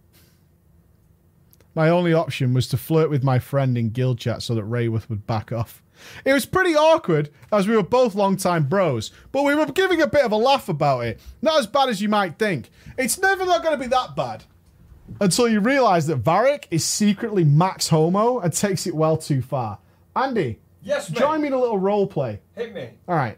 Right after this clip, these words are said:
Speaker 1: I'm gonna be secretly super homo for you.
Speaker 2: Right.
Speaker 1: Well, not that secret.
Speaker 2: <laughs> Oh, ho, ho.
Speaker 1: I'm gonna
Speaker 2: Yes, sir.
Speaker 1: fake flirt,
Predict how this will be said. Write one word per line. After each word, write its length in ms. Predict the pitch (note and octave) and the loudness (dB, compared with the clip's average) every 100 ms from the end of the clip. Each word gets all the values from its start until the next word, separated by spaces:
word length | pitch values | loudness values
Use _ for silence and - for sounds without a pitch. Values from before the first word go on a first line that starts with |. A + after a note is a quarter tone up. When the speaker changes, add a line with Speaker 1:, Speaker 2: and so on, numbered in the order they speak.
| _ | _
Speaker 1:
I'm 160 | A3 D4+ | -2 0
gonna 120 | D#4 | -2
be 80 | A#3+ | -2
secretly 640 | - - A3 A3+ B3+ A#3 G3+ | -4 -2 -2 -2 -2 -4 -6
super 440 | - G3+ G3+ A3+ | -4 -4 -2 -2
homo 340 | G3 G3 F#3+ G3 | 0 0 0 -2
for 140 | G#3+ | -2
you. 320 | F3 C3 F#3+ - | -2 -2 -4 -10
Speaker 2:
Right. 380 | B2+ B2+ D3 G3 _ _ | -12 -10 -10 -14 _ _
Speaker 1:
Well, 300 | E3 C#3+ G#2+ - | 0 0 -2 -8
not 160 | C3 A2+ | -6 -4
that 180 | A2+ G2+ | -4 -6
secret. 480 | - C#3+ B2+ G2+ - | -4 -4 -2 -6 -6
Speaker 2:
<laughs> 40 | |
Oh, 60 | A3 | -8
ho, 140 | - | -8
ho. 920 | G#3+ A#3 G#3+ G3+ F#3+ F3+ E3+ D3+ C#3+ | -8 -4 -2 -2 -4 -4 -4 -6 -4
Speaker 1:
I'm 180 | C#3+ G#3+ | 0 0
gonna 180 | A#3 C#4 | 2 0
Speaker 2:
Yes, 60 | A#3+ | 0
sir. 60 | - | -2
Speaker 1:
fake 260 | A#3+ A#3 - | -2 -2 -6
flirt, 480 | - A#3 G#3+ A#2 | -2 0 0 -2